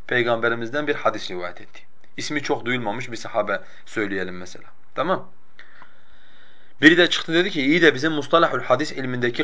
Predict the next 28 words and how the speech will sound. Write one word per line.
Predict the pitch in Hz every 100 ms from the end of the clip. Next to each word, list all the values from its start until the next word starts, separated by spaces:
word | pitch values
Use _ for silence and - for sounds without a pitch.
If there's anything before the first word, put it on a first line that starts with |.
| -
öğrendiğimiz | 127 120 120 117 131 147
kaidelere | - 117 117 113 127 147
göre | 113 160 185 - - -
herhangi | - 117 127 165 139
bir | 127
alimin | 120 117 120 165 170
bunu | 135 151
sahih | - 135 151
olduğuna | 127 123 120 165 185
nas | 185 185
kılması | - 117 101 -
lazım. | 92 85 - -
Yani | 104
adil | - 113 113 135
olduğuna, | 107 98 92
estağfurullah, | 92 - 107 104 101 147 170 - -
nas | 151 175 -
kılması | 110 101 104
lazım | 95 92 95 92
dedi. | 98 160 180 - -
Biz | 113
ne | 143 139
diyeceğiz? | 113 143 180 -
Orada | 113 110 156
dur. | 143 - - - - - - - -
Öyle | 147
mi? | 175 - - - - -
Sahabe | - - 107 110 175 202